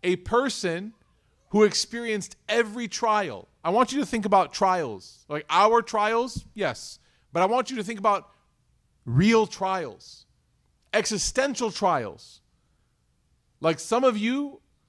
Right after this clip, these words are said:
your trial is a trial for you, but existentially.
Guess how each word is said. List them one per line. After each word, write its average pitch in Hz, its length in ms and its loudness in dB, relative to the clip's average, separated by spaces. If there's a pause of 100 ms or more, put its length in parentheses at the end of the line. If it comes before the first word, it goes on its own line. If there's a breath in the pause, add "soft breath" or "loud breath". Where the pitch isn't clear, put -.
(200)
your 202 200 2
trial 240 640 0
is 190 120 2
a 185 60 2
trial 240 480 2
for 190 220 -4
you, 214 560 0 (720)
but 180 200 0
existentially. 220 1160 -4